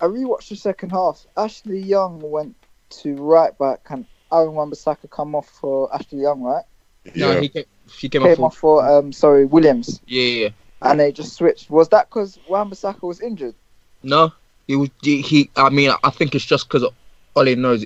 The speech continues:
Speaker 2: if you're chasing the game, you, you don't wa-, want him on the ball.
Speaker 1: Okay,
Speaker 3: A-,
Speaker 1: cool. So
Speaker 3: and, and Y-, Young's a better crosser, obviously.
Speaker 2: Yeah.
Speaker 1: Ah, okay, yeah,
Speaker 3: It just
Speaker 1: cool. So
Speaker 3: makes
Speaker 1: my
Speaker 3: sense,
Speaker 1: next
Speaker 3: innit?
Speaker 1: question: Did we not look a little bit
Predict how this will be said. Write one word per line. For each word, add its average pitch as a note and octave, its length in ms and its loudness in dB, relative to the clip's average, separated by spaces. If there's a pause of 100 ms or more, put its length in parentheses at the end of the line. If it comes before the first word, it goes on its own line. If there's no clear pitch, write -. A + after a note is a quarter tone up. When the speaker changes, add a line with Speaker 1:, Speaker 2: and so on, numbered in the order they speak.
(120)
Speaker 2:
if - 160 -2
you're C3 80 2
chasing C3 320 -2
the G#2+ 40 -4
game, A#2 240 2
you, A2 140 -4 (100)
you B2 80 -6
don't A2+ 280 0
wa-, A2+ 160 0
want A#2 180 0
him G#2+ 160 -6 (380)
on A2 100 2
the G#2 60 0
ball. G#2+ 200 -2
Speaker 1:
Okay, E3 220 2
Speaker 3:
A-, - 60 2
Speaker 1:
cool. D#3+ 220 -4
So - 160 0
Speaker 3:
and, D3+ 120 0
and G#2 240 0
Y-, A2+ 120 0
Young's G#2+ 380 0
a E2 80 -14
better - 220 -4
crosser, F#2+ 480 -2
obviously. F2+ 320 -2
Speaker 2:
Yeah. A#2 100 -2
Speaker 1:
Ah, C#3+ 220 2
okay, C#3 280 -4
yeah, C#3 60 -4 (120)
Speaker 3:
It - 80 -14
just D#3 160 -6
Speaker 1:
cool. G2 80 -6
So C#3+ 140 -2
Speaker 3:
makes D#3+ 80 -14
Speaker 1:
my E3 80 2
Speaker 3:
sense, F2+ 100 0
Speaker 1:
next - 220 -10
Speaker 3:
innit? D#3+ 40 -4 (180)
Speaker 1:
question: D3 260 -10 (680)
Did D#3+ 200 -16
we A3 120 -4
not C4+ 300 -6
look B3+ 200 -4
a A#3 60 -2
little A#3+ 320 -8
bit A#3 240 -8